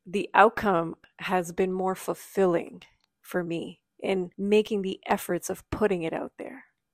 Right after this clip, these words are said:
making the effort of putting it together,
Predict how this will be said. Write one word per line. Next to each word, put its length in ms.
making 400
the 220
effort 500
of 520
putting 280
it 100
together, 720